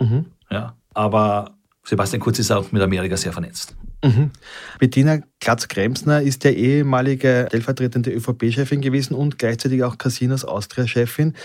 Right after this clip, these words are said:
Speaker 1: Am heutigen Tag ging es auch um sie. Ihr werden gleich mehrere Falschaussagen vorgeworfen, aber noch mal ganz kurz, um was geht's denn da?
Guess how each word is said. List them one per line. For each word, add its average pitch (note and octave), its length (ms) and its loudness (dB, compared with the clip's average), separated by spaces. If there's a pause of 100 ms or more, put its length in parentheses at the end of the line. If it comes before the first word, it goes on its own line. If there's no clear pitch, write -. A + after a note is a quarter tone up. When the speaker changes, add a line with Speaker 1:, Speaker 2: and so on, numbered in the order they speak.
(220)
Speaker 1:
Am B2 140 2
heutigen B2 340 0
Tag B2 160 2
ging C#3 160 0
es D3+ 140 0
auch C3+ 160 2
um D3 80 2
sie. D#3+ 320 0
Ihr C#3+ 200 2
werden C3 520 0
gleich C3 180 -2
mehrere B2 320 0
Falschaussagen C3 720 -2
vorgeworfen, C3 560 0
aber C3 320 -2
noch B2 220 -8
mal C3 100 0
ganz B2+ 220 0
kurz, - 200 -2
um C#3 120 2
was C3+ 180 0
geht's A#2+ 240 -2
denn G2+ 160 -2
da? G2+ 220 -6